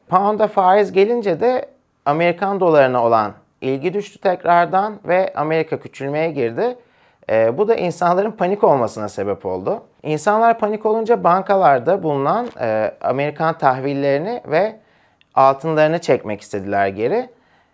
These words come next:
E, bankalarda kısmi rezerv bankacılığı yaptığı için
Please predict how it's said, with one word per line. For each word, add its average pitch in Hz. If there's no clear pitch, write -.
E, 107
bankalarda 165
kısmi 156
rezerv 147
bankacılığı 139
yaptığı 131
için 240